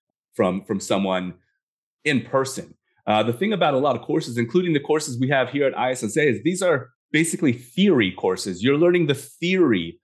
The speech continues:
of how to do all of these things. But when you have a mentor, you get to take all this information and actually apply it. Uh, so that's, that's a big one too, is because you get to see someone and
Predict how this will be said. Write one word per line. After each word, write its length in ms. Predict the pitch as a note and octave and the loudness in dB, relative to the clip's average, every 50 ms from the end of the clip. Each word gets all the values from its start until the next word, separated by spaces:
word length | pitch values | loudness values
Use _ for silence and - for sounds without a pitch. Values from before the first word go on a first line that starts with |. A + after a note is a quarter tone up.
| _ _ - | _ _ -6
of 120 | A2 G#2 | -6 -2
how 140 | - B2 A#2+ | 0 2 2
to 100 | A2+ A2 | 2 2
do 300 | G2 F#2+ A#2+ A#2 A#2 A2 | 0 0 0 2 2 4
all 160 | G2+ F#2+ F#2+ | 4 2 2
of 140 | F#2 F2 E2+ | 0 -2 -4
these 180 | F#2+ F2 - - | -10 -10 -8 -6
things. 540 | - A2 F2+ E2+ E2 E2 E2+ - - - _ _ _ _ _ _ - | -4 -2 -2 -2 -4 -8 -10 -14 -16 -20 _ _ _ _ _ _ -4
But 100 | A#2+ A#2 | -2 0
when 120 | C3 C#3 | 0 0
you 100 | D#3 E3 E3+ | 2 2 2
have 120 | D#3 C3+ | 2 2
a 60 | B2 | 0
mentor, 460 | G#2 A2 B2+ E3 E3 - B2+ G#2+ G2 G2+ | 0 0 -2 -4 -4 -2 -2 0 0 0
you 160 | G#2 A2 D3+ | -2 -2 -2
get 180 | E3 F3+ F3+ - | -2 -2 -4 -4
to 60 | D3+ | -8
take 300 | B2 - C3+ B2+ B2 B2+ | -8 -6 -4 -4 -2 0
all 100 | B2 A#2 | -2 -2
this 140 | A#2+ A#2 - | -2 -6 -8
information 560 | A#2+ - - A2+ G#2+ G#2+ A2 A2 - A2+ G#2 | -10 -10 -8 -6 -4 -4 -4 -6 -6 -8 -8
and 160 | F#2+ F2 F2+ | -8 -6 -6
actually 720 | F2 F2+ G2 G#2 - - - A2 G2+ G2 G2 G2+ - _ _ - | -4 -2 -2 -4 -4 -4 -4 -2 -2 -2 -4 -4 -8 _ _ -6
apply 440 | F#2+ - - - - G#2+ F#2+ F2+ F2 | -6 -6 -6 -6 -4 -2 0 0 0
it. 240 | E2 D2 D#2 - _ _ _ _ _ _ _ - | -2 -4 -8 -12 _ _ _ _ _ _ _ -4
Uh, 220 | G2 F#2+ F#2 F#2 | -2 0 0 0
so 160 | - - B2 | 0 0 0
that's, 280 | A#2 B2 A#2+ A#2+ - - | 2 2 0 -2 -4 -8
that's 340 | - B2 B2 B2 B2 - - | -4 -4 -4 -4 -4 -6 -8
a 120 | - A2+ | -6 -4
big 240 | G2+ - A2+ G#2 G2 | -2 0 0 0 0
one 140 | G#2+ G#2 F2+ | -4 -6 -6
too, 200 | - - A2 G2+ | -4 -2 -2 -2
is 120 | F#2 F#2 - - _ - | -2 -4 -10 -20 _ -6
because 340 | A#2 G#2 - B2 G#2 G2+ - | -4 -2 0 0 0 -2 -2
you 100 | A2+ A2 | -4 -2
get 160 | A#2+ A2+ - | -2 -2 -4
to 80 | A2 G#2 | -4 -10
see 260 | - - - D3 C#3 | -8 -6 -4 -4 -4
someone 600 | C3 - B2 G#2 G2+ G2 F#2 F#2 F#2 F#2+ G2 - _ _ _ _ _ _ _ _ - | -2 0 0 0 0 0 -2 -2 -4 -6 -10 -14 _ _ _ _ _ _ _ _ -4
and 440 | A2+ G#2 G2+ G2+ G2 F#2+ F#2+ G2 | -2 0 0 0 -2 -2 -4 -6